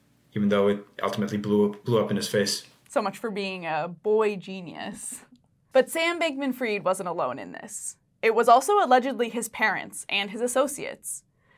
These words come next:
Speaker 2: It was the politicians and celebrities who helped pave the way for him. And most importantly, it was the institutions that for so long looked the other way. Bankman-Fried has asserted that his parents, Joe Bankman and Barbara Fried, were not involved in the giant robbery.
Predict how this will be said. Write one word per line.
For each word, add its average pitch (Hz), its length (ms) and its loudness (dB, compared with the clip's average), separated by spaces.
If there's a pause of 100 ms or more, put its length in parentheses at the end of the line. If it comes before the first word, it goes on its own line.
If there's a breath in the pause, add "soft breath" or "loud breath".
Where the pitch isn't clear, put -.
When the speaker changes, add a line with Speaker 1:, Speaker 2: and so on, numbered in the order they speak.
(140)
Speaker 2:
It - 60 0
was 269 160 2
the 285 80 2
politicians 277 760 2
and 208 160 -4
celebrities 220 720 0
who 240 80 -10
helped 220 400 2
pave 233 260 -4
the 220 80 2
way 208 180 0
for 214 140 -8
him. - 360 -16 (420)
And 262 100 -2
most 370 180 4
importantly, 311 720 -2
it 269 80 -4
was 254 160 -2
the 311 140 -4
institutions 277 920 -6
that - 140 0
for 240 120 -8
so 269 360 6
long 202 540 4
looked 214 280 -4
the 214 120 -6
other 180 220 -2
way. - 340 -6 (560)
Bankman-Fried 262 640 2
has 240 180 -2
asserted 240 400 -2
that 208 120 -2
his 202 160 -10
parents, 220 760 -4
Joe 226 280 6
Bankman 202 440 0
and 185 160 -8
Barbara 185 340 0
Fried, 196 460 -6 (320 soft breath)
were 240 120 2
not 262 220 8
involved 220 500 8
in 208 80 -10
the 208 60 -6
giant 196 340 0
robbery. - 640 -2